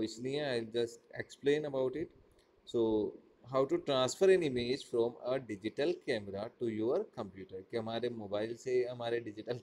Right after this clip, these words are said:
कैमरा से हम कंप्यूटर में इमेज किस टाइप से सेव करते हैं।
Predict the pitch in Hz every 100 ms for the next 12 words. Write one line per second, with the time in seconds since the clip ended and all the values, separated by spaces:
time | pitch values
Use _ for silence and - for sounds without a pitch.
0 | - 107 107 117 117 127 120 123 170 _
1 | _ _ _ _ - 131 131 147 147 156
2 | 135 123 127 143 - - 135 127 - _
3 | - 123 170 - 175 - 135 120 110 104
4 | 104 107 135